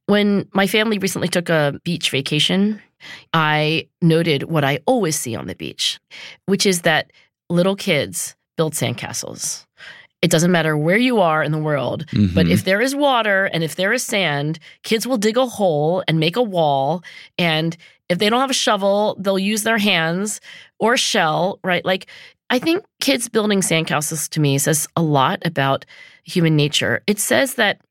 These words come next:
Speaker 1: I could do anything right now. I could lay down and do nothing.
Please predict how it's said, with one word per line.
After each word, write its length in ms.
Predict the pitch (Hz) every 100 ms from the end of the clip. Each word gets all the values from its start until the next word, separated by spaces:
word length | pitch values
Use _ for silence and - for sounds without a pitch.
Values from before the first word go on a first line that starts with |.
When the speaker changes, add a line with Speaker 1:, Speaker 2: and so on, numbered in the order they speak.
| _ - - -
Speaker 1:
I 80 | 226
could 140 | 330
do 140 | 196 -
anything 480 | 190 202 170 98
right 240 | 78 101 -
now. 340 | 87 90 - -
I 60 |
could 140 | 185 226
lay 220 | 185 202
down 460 | 170 151 120 135 165
and 120 | 165
do 80 | 175
nothing. 500 | 208 269 - - 139